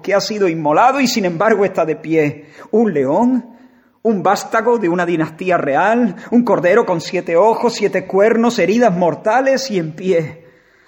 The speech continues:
Ahora, no intentes imaginarlo, porque si combinas todos los elementos y los fundes en una única imagen, estarás delante de algo muy raro.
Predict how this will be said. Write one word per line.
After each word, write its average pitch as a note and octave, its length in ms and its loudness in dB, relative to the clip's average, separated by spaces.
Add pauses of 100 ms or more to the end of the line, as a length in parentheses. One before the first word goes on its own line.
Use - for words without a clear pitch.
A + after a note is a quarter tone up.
(180)
Ahora, F#3+ 180 -2
no G3 100 -8
intentes G#3 520 0
imaginarlo, D3 840 -2
porque C#3+ 400 -4 (220)
si - 140 -4
combinas F3+ 360 0
todos G3 200 2
los F#3 140 -2
elementos F#3 500 0
y G3+ 40 -6
los E3+ 140 -2
fundes G#3 360 -2
en F3+ 80 -4
una F3+ 380 -2
única G#3+ 320 0
imagen, G3+ 540 -2
estarás F3+ 600 -2
delante F3 500 -6
de D#3+ 120 -2
algo D#3+ 180 0
muy D3+ 480 0
raro. D3+ 640 -4